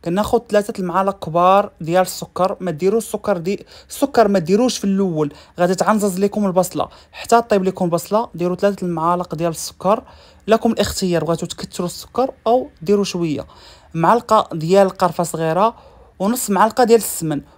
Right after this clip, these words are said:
وكنخليها تشرب هاد التفايه شويه، وضروري من الزهر. درت الزهر غير ما وريتوش، ساشي الزهر درتها كتعطي واحد المذاق مميز للتفايه ديالكم، واللي داقه عندكم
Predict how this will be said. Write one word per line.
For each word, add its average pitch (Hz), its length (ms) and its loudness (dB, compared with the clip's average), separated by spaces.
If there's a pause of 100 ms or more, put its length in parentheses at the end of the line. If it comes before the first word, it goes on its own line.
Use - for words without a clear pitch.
(100)
وكنخليها 214 840 0 (600)
تشرب 208 400 2 (280)
هاد 190 200 4
التفايه 185 480 2
شويه، 196 500 0 (260)
وضروري 240 600 4
من 254 140 0
الزهر. 160 440 -2 (340)
درت 165 300 0 (100)
الزهر 180 360 -2
غير 208 280 -2
ما 202 80 0
وريتوش، 170 680 -6 (280)
ساشي 196 760 -2 (220)
الزهر 151 460 -2 (600)
درتها 185 580 2 (280)
كتعطي 160 300 0
واحد 180 220 2
المذاق 180 400 2
مميز 202 720 2
للتفايه 196 840 2
ديالكم، 208 480 2 (280)
واللي 214 200 4
داقه 226 260 2
عندكم 208 460 0